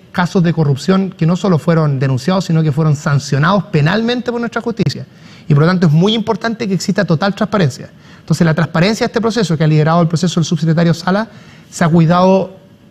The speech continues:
durante este año y medio que hemos estado, o dos años casi que hemos estado trabajando en la, en la nueva ley de pesca,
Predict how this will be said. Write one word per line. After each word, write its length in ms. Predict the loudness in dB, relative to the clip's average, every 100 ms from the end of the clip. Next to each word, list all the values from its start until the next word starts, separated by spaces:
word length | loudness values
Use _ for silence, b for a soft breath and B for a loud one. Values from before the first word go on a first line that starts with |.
| -8
durante 360 | 0 2 2 0
este 180 | -2 2
año 160 | 4
y 40 | 4
medio 260 | 4 2 2
que 60 |
hemos 140 | 0 0
estado, 200 | -2 0
o 140 | 0
dos 160 | 2 2
años 260 | 2 0
casi 220 | -2 -2
que 20 | 0
hemos 120 | 0
estado 160 | 0
trabajando 440 | 0 -2 0 0 2
en 100 | 2
la, 240 | 0 0 0
en 100 | 0
la 80 |
nueva 180 | 2 2
ley 120 | 0
de 100 | 0
pesca, 320 | -2 -2 -8